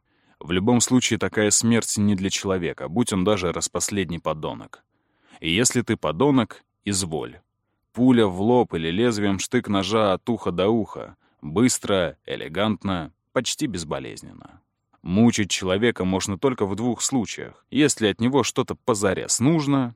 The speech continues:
например, узнать, что за странная группа сталкеров преследует твоих туристов от самого периметра.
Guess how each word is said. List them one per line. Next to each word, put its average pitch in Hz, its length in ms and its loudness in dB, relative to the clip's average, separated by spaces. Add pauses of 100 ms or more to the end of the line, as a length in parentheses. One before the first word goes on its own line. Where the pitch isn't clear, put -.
(160)
например, 87 440 -2
узнать, 85 360 -4
что - 220 -2
за 82 120 -6
странная 135 520 0
группа 104 300 -4
сталкеров 131 640 -2
преследует 110 720 0
твоих - 340 -6
туристов 113 520 -4
от 95 120 -4
самого 85 440 -2
периметра. 107 720 -4